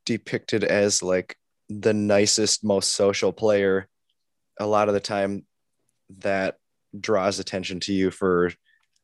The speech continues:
even though it's a good reason, um, also is, is a reason to get rid of you. So throwing a few, you know, questionable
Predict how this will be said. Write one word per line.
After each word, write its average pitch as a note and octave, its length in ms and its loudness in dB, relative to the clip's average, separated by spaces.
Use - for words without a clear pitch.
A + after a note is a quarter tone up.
even B2+ 180 2
though B2 60 6
it's G#2+ 120 2
a G#2 60 -4
good G#2 180 2
reason, G#2+ 600 2
um, F#2+ 520 0
also G2 360 0
is, F#2 140 -2
is F#2+ 160 -6
a F#2+ 60 -4
reason F#2 320 -4
to G2 120 -4
get F#2 160 2
rid F#2+ 180 2
of F#2+ 100 0
you. E2 140 -2
So F2 380 0
throwing C#3+ 420 4
a A#2+ 60 6
few, C3 1000 2
you G#2+ 140 -4
know, F#2 160 2
questionable G#2+ 920 2